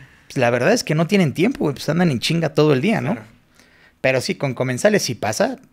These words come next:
Speaker 1: pasa un chingo que se metan a los baños, o sea, no nos pasó una vez, nos pasó, ta-, mínimo veinte, ¿no?
Speaker 2: Ok.
Speaker 1: O sea, sí pasa mucho. Los comensales también se llevan cubiertos, güey, se llevan, también son un peligro, o sea,
Speaker 2: Sí,
Speaker 1: no,
Speaker 2: sí, sí.
Speaker 1: o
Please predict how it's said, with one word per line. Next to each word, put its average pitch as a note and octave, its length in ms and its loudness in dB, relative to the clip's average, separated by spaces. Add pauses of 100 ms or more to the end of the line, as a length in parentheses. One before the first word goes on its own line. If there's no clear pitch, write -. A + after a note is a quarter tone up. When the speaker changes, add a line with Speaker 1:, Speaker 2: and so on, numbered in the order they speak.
Speaker 1:
pasa - 340 -16
un - 100 -20
chingo A#2+ 340 -8
que G#2 80 -12
se G#2+ 100 -10
metan G#2+ 300 -8
a F#2 80 -10
los F2 160 -14
baños, A#2 340 -10
o G2+ 60 -14
sea, G2+ 200 -14 (200)
no C3 180 -2
nos C#3 140 -4
pasó A2+ 200 -10
una G#2+ 200 -10
vez, A2+ 180 -10 (260)
nos G2+ 160 -12
pasó, G2+ 520 -12 (880)
ta-, - 200 -18 (260)
mínimo A2+ 400 -8
veinte, G2 400 -10 (680)
¿no? A#2+ 100 -6
Speaker 2:
Ok. G3+ 200 -6
Speaker 1:
O A2 680 -14
sea, A#2+ 100 -4
sí C3 160 -6
pasa B2 260 -4
mucho. A2+ 260 -8
Los A#2 160 -4
comensales A#2+ 520 -4
también G#2+ 240 -8
se A2+ 100 -8
llevan G#2+ 240 -6
cubiertos, G2 560 -10
güey, G#2 160 -10
se F#2+ 160 -12
llevan, F#2 500 -8
también G#2+ 300 -6
son A3 160 -4
un G#3 80 0
peligro, D#3+ 400 0
o A#2 60 -4
sea, A#2+ 120 -8
Speaker 2:
Sí, A#2+ 60 -6
Speaker 1:
no, C3 160 0
Speaker 2:
sí, C3 140 -10
sí. C3+ 100 -8
Speaker 1:
o C3 80 -8